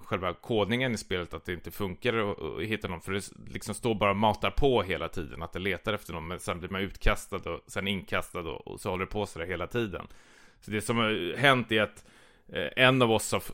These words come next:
fått spela mördare och, eh, så har vi haft två survivors.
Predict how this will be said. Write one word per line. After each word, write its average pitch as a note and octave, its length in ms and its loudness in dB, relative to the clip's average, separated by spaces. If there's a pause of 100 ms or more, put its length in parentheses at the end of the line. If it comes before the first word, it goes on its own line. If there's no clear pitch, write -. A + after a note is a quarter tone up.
(120)
fått G#2 160 -6
spela G2+ 240 4
mördare F#2 460 2
och, - 400 -6
eh, E2+ 380 -2
så - 140 -6
har F2 60 0
vi F2+ 60 -2
haft - 440 -8
två G2+ 360 2 (120)
survivors. A2 840 6